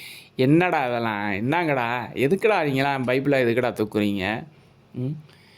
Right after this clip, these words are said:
பாருங்க, தீர்க்கதரிசி செய்தி பரவாம இருக்கிறதுக்கு நம்மளுடைய, அ, சுயநலம் தான் காரணம். நீங்க கண்டிச்சு போடுங்க, தயவு செய்து சகோதரர்களே. இவங்க என்ன பிரச்சனை பண்ணுவானுங்கலாம் பண்-, பண்ணட்டும். பண்ணாதான் இவங்களோட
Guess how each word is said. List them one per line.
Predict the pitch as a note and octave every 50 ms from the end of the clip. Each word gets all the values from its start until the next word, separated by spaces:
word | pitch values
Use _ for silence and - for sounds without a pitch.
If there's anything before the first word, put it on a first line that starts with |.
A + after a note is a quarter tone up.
| - - - _ _ -
பாருங்க, | - B2+ C#3 E3+ F3 E3 D3+ C3+ A#2
தீர்க்கதரிசி | G2+ - C3 C#3+ C#3+ - D#3 C#3+ D3 C#3+ C#3 C3+ B2 - C#3 B2
செய்தி | - - C#3 C3 D3 D#3 D#3 D#3 D3+ D3 D3+
பரவாம | - B2+ A#2+ C3 C#3+ D3+ D3 D3+ D#3 D#3+ D#3 D3+
இருக்கிறதுக்கு | C#3+ C3 A2+ - B2+ A#2+ A#2+ - - - - B2+ A#2+ A#2 A#2 A#2 - - - - - - _ -
நம்மளுடைய, | A#2 A#2+ C3 C#3 C#3+ C#3 C#3 C3+ C3 C3+ C3 C3 B2+ B2 B2 B2 A#2 A2+ A2+ - - - - - - - -
அ, | A2+ A#2 A#2 A#2 A#2 A2+ A2 G#2 G#2 G2+ F#2+ F#2 F2+ E2+ F2 F2 -
சுயநலம் | - - - D3+ D#3 E3+ F3+ E3+ E3 D#3+ D#3 D3+
தான் | D#3+ D#3+ D3+
காரணம். | - B2+ B2+ C3 B2 A#2+ A2+ F2 - - - - - - - - - - - A2+
நீங்க | A2+ A2+ A2 G#2 - - A#2+
கண்டிச்சு | C#3 D#3 E3+ F3 D3+ D#3+ D3 D#3
போடுங்க, | - D3 D#3 D#3+ D#3 D#3 D3 D3 D#3 D#3
தயவு | D3 C3+ B2 B2 A#2+ A#2+ A#2
செய்து | - C3 B2+ C3+ C3+ B2 A#2
சகோதரர்களே. | A#2 A#2+ B2+ B2+ B2+ B2 A#2+ A2 A#2 A#2+ C3+ D#3+ E3+ E3+ - - - - - - - -
இவங்க | - B2 B2 B2 B2
என்ன | B2 B2 C3 D#3 D#3+
பிரச்சனை | C#3+ C#3 C#3 C3 C3 D#3 D#3+ D#3
பண்ணுவானுங்கலாம் | C3+ C#3+ C#3 C#3 C#3 C3+ C3+ C3+ C#3 C#3+ D3 C#3
பண்-, | - C3+ C3 C3+ C#3 C#3 B2
பண்ணட்டும். | G#2 C3 D#3 F#3 G3+ F#3+ - E3 C#3 B2+ A#2 A2 G#2+ -
பண்ணாதான் | - B2 B2+ C#3+ D3+ D3+ D3 C#3+ C#3+ C#3 C#3+ D3+ E3+ F3 D#3
இவங்களோட | D3 D3+ D#3+ D#3+ D#3 D#3 D3 D3